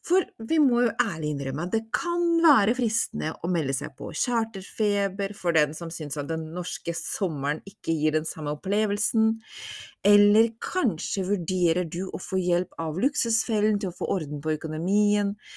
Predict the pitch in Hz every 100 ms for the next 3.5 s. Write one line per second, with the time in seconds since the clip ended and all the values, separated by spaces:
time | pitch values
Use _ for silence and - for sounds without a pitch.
0 | - - _ - 311 240 269 277 302 -
1 | 202 185 202 285 311 302 220 202 220 226
2 | 214 247 - 262 180 160 165 - 202 214
3 | 226 220 220 -